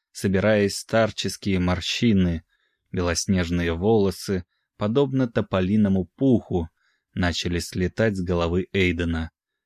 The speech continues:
Белый блеск в аккуратных ногтях начал бледнеть, и они начали тихонечко скручиваться,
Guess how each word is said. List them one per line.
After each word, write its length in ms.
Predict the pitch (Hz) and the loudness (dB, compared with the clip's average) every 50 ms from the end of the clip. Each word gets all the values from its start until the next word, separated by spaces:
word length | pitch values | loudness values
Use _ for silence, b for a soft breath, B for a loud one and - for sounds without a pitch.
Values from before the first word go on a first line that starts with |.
| _ _ _ _ - | _ _ _ _ -8
Белый 440 | 95 90 107 135 135 131 131 127 123 | -4 0 2 2 2 2 0 0 0
блеск 600 | 110 104 110 113 113 127 127 113 101 - - - | 0 0 0 0 2 4 2 2 0 -2 -6 -4
в 60 | 98 | -4
аккуратных 760 | 90 - - 98 98 107 107 107 - - - 95 90 - - | -4 -4 -4 -2 0 2 2 0 -2 -4 -4 -4 -4 -4 -2
ногтях 640 | 104 98 92 90 - - - - 135 131 113 104 - _ _ _ _ _ _ _ _ _ _ _ - | -2 -2 -2 -2 -6 -10 -4 0 2 2 2 2 -2 _ _ _ _ _ _ _ _ _ _ _ -6
начал 400 | - 143 131 117 - - 104 95 | -2 -2 -2 -2 0 0 0 0
бледнеть, 720 | 85 87 85 85 80 82 82 82 85 80 80 - - - _ _ _ _ _ _ _ _ _ - | 0 -2 -4 -4 -2 -2 -2 -2 -2 -4 -4 -8 -12 -20 _ _ _ _ _ _ _ _ _ -10
и 80 | - - | -8 -4
они 260 | 76 92 95 98 104 | -2 0 2 2 4
начали 460 | 101 98 95 90 - - 101 95 92 | 4 2 2 0 0 0 0 0 0
тихонечко 840 | - - 104 95 - - - 117 113 104 101 95 - - _ - 104 | -2 -2 -4 -6 -4 -2 0 2 2 2 2 0 -4 -6 _ -6 -6
скручиваться, 1000 | - - - - - 117 117 110 101 - - 87 82 80 - - - 90 - - | -6 -6 -8 -4 0 2 2 2 2 0 -6 -6 -6 -6 -8 -8 -8 -8 -8 -10